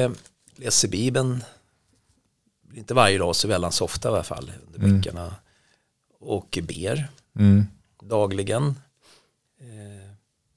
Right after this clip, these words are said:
Speaker 1: ja, går i kyrkan och, och tjänar ibland på lite
Speaker 2: Mm.
Speaker 1: olika sätt. Eh, ja, känner att man, eh,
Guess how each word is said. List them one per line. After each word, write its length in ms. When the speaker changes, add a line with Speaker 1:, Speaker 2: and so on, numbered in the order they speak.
Speaker 1:
ja, 240
går 200
i 40
kyrkan 600
och, 340
och 120
tjänar 360
ibland 360
på 100
lite 240
Speaker 2:
Mm. 120
Speaker 1:
olika 180
sätt. 500
Eh, 880
ja, 320
känner 440
att 260
man, 280
eh, 260